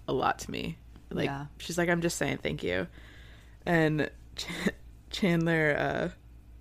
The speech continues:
Speaker 1: is very sweet. And he's like, "You know, that night meant a lot to me as well. Not because I was going through a hard time or anything, but it's because you're, uh,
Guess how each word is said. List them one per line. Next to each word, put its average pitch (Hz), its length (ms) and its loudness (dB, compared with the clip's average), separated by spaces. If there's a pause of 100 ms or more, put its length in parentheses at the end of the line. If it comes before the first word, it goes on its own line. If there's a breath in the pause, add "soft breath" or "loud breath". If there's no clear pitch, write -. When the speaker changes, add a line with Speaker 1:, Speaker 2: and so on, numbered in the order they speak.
(120)
Speaker 1:
is 180 160 6
very 190 240 10
sweet. 143 380 0
And 160 100 -2
he's 180 160 2
like, 170 180 0
"You 208 60 4
know, 190 80 4
that 185 160 2
night 165 160 2
meant 165 140 2
a 160 40 2
lot 151 200 -2
to - 100 -8
me 147 120 -2
as 143 160 -2
well. 135 400 -2 (460 loud breath)
Not 214 160 6
because 220 180 6
I 208 60 10
was 185 100 8
going 165 220 6
through 156 100 6
a 151 40 0
hard 139 160 2
time 151 180 0
or 156 40 2
anything, 165 380 0
but 165 80 6
it's - 160 2
because 175 380 2
you're, 160 220 4
uh, 135 240 0